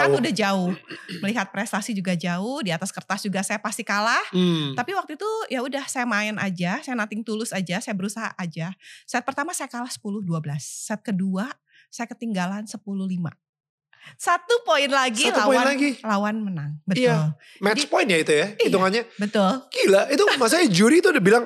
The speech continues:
Speaker 1: "Match point, match point,
Speaker 2: <laughs> Iya.
Speaker 1: match point." Itu udah, udah, ya itu kan pressure abis.
Speaker 2: Iya, iya, betul.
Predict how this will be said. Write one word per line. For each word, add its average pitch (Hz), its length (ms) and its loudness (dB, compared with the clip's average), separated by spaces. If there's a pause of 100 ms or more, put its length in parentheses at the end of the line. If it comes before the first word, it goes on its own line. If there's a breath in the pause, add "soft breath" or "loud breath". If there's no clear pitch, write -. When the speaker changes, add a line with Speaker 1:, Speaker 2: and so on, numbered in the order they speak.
Speaker 1:
"Match 151 320 0
point, 139 240 4 (240 loud breath)
match 160 320 2
point, 147 160 6
Speaker 2:
<laughs> 139 80 -2
Iya. 202 160 0
Speaker 1:
match 180 240 2
point." 156 240 2
Itu 349 240 4
udah, 233 240 8
udah, 214 200 8 (440 loud breath)
ya 202 240 8
itu 208 160 4
kan 330 160 2
pressure 190 320 6
abis. 214 400 4
Speaker 2:
Iya, 262 240 0
iya, 220 160 0
betul. 202 400 0